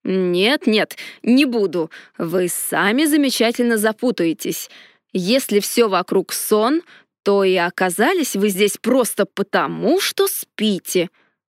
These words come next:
подарил он мне нечитаемый взгляд. «Разве не логично?» Мой живот вдруг заурчал — поставив меня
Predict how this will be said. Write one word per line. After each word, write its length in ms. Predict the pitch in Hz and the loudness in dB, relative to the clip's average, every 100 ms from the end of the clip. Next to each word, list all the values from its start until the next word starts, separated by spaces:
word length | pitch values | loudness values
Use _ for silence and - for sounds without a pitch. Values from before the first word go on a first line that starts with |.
| _ | _
подарил 460 | 226 208 214 220 190 | -2 0 2 2 0
он 140 | 185 | 0
мне 240 | 185 226 359 | 0 0 0
нечитаемый 840 | 254 196 190 - 208 233 220 208 | -2 -2 -6 -4 -2 -2 -2 -4
взгляд. 680 | 208 180 180 165 107 - - _ _ _ _ _ - | -6 -4 -4 -4 -8 -14 -20 _ _ _ _ _ -2
«Разве 760 | 214 214 208 180 185 175 170 - | 0 2 0 0 0 0 -2 0
не 260 | 226 240 | 2 4
логично?» 760 | 220 208 165 170 - - 220 262 _ _ _ _ _ _ _ _ _ _ _ _ _ | 2 0 -2 -6 -6 -2 -2 -2 _ _ _ _ _ _ _ _ _ _ _ _ _
Мой 260 | 233 262 269 | 0 2 2
живот 420 | 233 247 359 370 | 2 0 0 -2
вдруг 440 | 196 233 320 - _ | 0 0 -2 -6 _
заурчал — 880 | 208 208 294 269 - - 170 156 180 - - - _ | -4 0 0 0 -6 -6 -4 -6 -8 -16 -20 -20 _
поставив 600 | - 196 - 277 247 - | -6 -4 -2 0 -2 -2
меня 420 | 202 208 233 233 | 0 0 0 -2